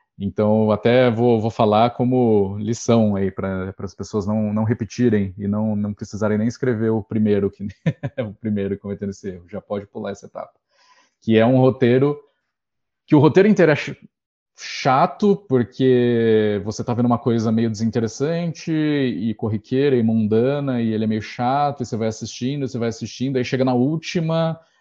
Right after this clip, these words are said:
cena, né, no caso de roteiro, na última página, você vai lendo, lendo, na última página, ahá, isso tudo que você tava vendo não era o que você tava vendo, na verdade, isso tudo que tava chato pra cacete é muito interessante, porque agora você tem essa informação.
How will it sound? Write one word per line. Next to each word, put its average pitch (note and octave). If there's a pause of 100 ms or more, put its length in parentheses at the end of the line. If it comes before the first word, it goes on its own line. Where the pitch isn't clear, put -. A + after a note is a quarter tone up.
(180)
cena, A#2
né, A2
no G2+
caso G#2+
de G#2+
roteiro, G#2+
na G#2
última C3+
página, C#3
você A#2+
vai A#2
lendo, B2
lendo, B2+
na B2+
última D#3
página, D3 (280)
ahá, F#3+
isso E3
tudo G3
que D#3
você D3+
tava B2+
vendo C#3+
não G#3
era A3+
o E3+
que F3+
você D3
tava B2+
vendo, A#2 (280)
na F3
verdade, D#3
isso E3
tudo G#3
que E3
tava D3
chato F#3
pra D3
cacete F3+
é F3
muito A3+
interessante, B2+
porque A#2+
agora C#3
você E3
tem E3
essa E3
informação. D#3+